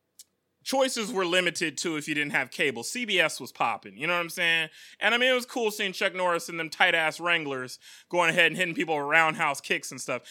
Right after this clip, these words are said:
And while he was doing all the cool stuff, Trevette was over here, like, getting whooped, had to throw a slow-ass one-two that would barely connect.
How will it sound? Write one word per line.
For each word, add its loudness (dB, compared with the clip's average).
And 0
while 10
he 0
was -4
doing 2
all 4
the 2
cool -4
stuff, -2
Trevette 4
was -4
over 2
here, 2
like, 2
getting -2
whooped, 0
had 2
to -2
throw -2
a -8
slow-ass -2
one-two -6
that -6
would -12
barely 2
connect. -2